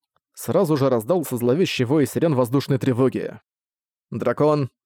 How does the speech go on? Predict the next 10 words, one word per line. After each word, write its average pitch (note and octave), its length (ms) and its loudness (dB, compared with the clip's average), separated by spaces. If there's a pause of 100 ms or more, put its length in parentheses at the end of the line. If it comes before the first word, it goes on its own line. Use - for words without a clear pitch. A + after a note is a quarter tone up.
я A#2+ 220 2
свяжусь C#3 320 0
с - 40 -16
командами C#3+ 480 2
протектората C#3 560 0
и C#3 60 4
Суинки. C3 600 0 (260)
Ты B2 120 2
оповести D#3+ 440 2
остальных. B2 640 0